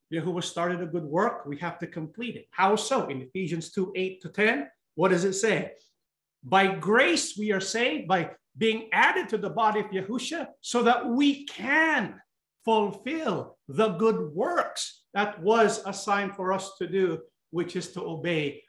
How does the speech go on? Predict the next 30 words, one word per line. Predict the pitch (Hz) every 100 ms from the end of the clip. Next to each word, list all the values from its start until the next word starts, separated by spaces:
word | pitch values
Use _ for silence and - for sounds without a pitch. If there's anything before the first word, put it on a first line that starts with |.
| _
the | 131 156
law." | 160 143 147 175 165 120 - - _ _
This | 175 175
is | 170 -
why | 185 202 196 151
those | 165 214 208 208
who | - 196 180 - _ _ -
com-, | 220 190 - _ _ -
comply | 196 190 - 208 220 220 175 139 113 - _ _
to | 190
the | 170
will | 175 202 214 202 -
of | 185 160 - _
Abba, | 196 208 185 175 - - _ _
they | 156 196 196
do | 151 220
the | 175 190
will | 170 208 214 208 185
of | 185 180 -
Abba | 185 226 190 151 220 - _ _
and | 196 202 -
complete | - 226 202 - - 330 302 -
Yahuwah's | 190 208 202 165 165 - 165
will, | 165 143 214 -
which | 156 247 - 220
means | 262 247 - _
they | 151 156 233 240
live | 233
a | 214
life | 185 269 190 214 220